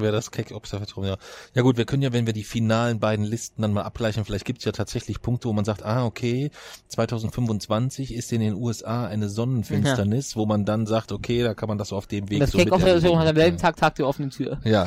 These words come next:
Speaker 1: genau.
Speaker 2: <laughs>
Speaker 1: Dann kann man das irgendwie so alles miteinander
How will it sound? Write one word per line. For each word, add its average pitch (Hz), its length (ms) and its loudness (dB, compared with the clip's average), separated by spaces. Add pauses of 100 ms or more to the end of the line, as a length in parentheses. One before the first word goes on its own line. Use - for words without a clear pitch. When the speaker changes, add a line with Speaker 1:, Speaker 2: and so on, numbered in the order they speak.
Speaker 1:
genau. 104 180 4
Speaker 2:
<laughs> 127 420 2
Speaker 1:
Dann 98 140 -2
kann 104 140 0
man 101 100 2
das 101 140 -2
irgendwie 101 240 -2
so 98 100 -2
alles 101 240 -6
miteinander 92 680 -2